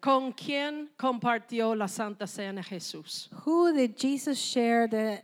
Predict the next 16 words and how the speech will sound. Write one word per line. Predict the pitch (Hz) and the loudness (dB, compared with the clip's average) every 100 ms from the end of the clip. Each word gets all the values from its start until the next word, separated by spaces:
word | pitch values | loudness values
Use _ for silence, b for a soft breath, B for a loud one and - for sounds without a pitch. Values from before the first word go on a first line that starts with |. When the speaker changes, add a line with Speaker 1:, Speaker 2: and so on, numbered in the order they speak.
| - _ - | -16 _ -2
Speaker 2:
Holy | 196 226 | 2 2
Communion | 226 220 214 214 220 | 0 0 2 2 2
with? | 247 143 147 - | 2 2 -8 -6
Speaker 1:
Con | 226 208 | 0 0
sus | 202 - 233 - | 0 2 0 0
discípulos. | 208 - 240 226 202 147 160 - | -6 -4 -6 -4 -4 -4 -6 0
Speaker 2:
With | 214 240 - | 2 2 0
his | - 254 240 | -6 -4 -2
disciples. | 262 240 285 339 190 151 - 254 | -4 -2 -2 -2 -4 -8 -2 2
Speaker 1:
Él, | 262 269 269 269 294 - _ _ | 4 4 2 -2 -8 -12 _ _
s-, | - - - | -14 -12 -2
eh, | 214 208 208 | 0 0 0
compartió | 247 240 233 254 254 - 226 190 185 240 | 2 2 4 2 0 0 2 4 4 0
sabiendo | - - 233 247 262 247 185 180 185 226 233 | -4 0 2 4 2 2 2 0 2 2 2
que | - 220 | -2 -2
Judas | 185 - 285 294 196 170 208 247 - - | -2 -4 -2 0 0 -4 -4 -8 -12 -16